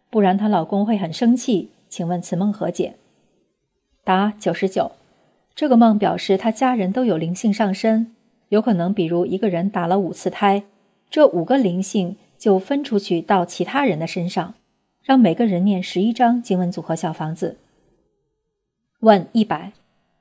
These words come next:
同修梦到跟友人去一间寺庙，该寺庙叫做东来，但是这座寺庙没有佛像，他只看到东边跟西边各一只十二生肖中的鸡的像，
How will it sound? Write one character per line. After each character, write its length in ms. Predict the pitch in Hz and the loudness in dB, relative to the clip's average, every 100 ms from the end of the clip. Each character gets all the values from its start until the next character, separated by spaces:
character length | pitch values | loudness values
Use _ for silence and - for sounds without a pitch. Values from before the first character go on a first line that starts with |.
| - | 0
同 160 | 220 | 2
修 100 | 247 | 4
梦 200 | 320 302 | 2 4
到 120 | 233 196 | 4 4
跟 220 | 262 262 | 4 4
友 160 | 196 | 4
人 220 | 170 175 202 | 2 2 0
去 180 | - | 0
一 80 | 233 | 0
间 180 | 202 247 | 2 0
寺 200 | 262 233 | 0 2
庙， 360 | 226 233 156 - _ _ _ | 4 4 0 -8 _ _ _
该 120 | - 294 | -2 -2
寺 120 | - | 0
庙 240 | 277 254 | 4 4
叫 200 | 208 233 | 4 4
做 180 | 202 196 | 4 0
东 280 | 190 277 285 | 2 0 2
来， 340 | 240 160 190 226 _ _ _ _ | 0 0 -2 -4 _ _ _ _
但 180 | - 277 | 4 4
是 220 | 269 247 | 4 2
这 160 | 240 302 | 2 0
座 140 | 214 | -2
寺 180 | 208 208 | -2 0
庙 240 | 196 190 170 | 2 2 0
没 140 | 185 | 0
有 120 | 247 | 0
佛 240 | 175 170 185 | -2 -2 -2
像， 400 | - 247 - - _ _ _ | 2 2 2 -8 _ _ _
他 160 | - 240 | -4 -2
只 140 | 196 | -2
看 280 | 180 - 214 | -4 0 2
到 260 | 190 165 - _ _ | 2 0 -2 _ _
东 220 | 262 269 | 2 2
边 300 | 269 262 269 | 4 2 2
跟 160 | 240 208 | -2 -4
西 200 | - 208 | -2 0
边 320 | 208 202 208 - _ _ | 2 2 -2 -8 _ _
各 180 | 285 262 | 4 4
一 160 | 233 | 4
只 260 | 214 240 247 | 0 0 -2
十 220 | - - | -2 0
二 180 | 214 220 | 2 2
生 240 | - 214 | 2 2
肖 200 | 220 220 | 2 0
中 200 | 214 220 | 2 2
的 140 | 202 170 | 0 -2
鸡 300 | - 254 262 | -2 0 0
的 120 | 165 | -2
像， 300 | - 160 | -4 -4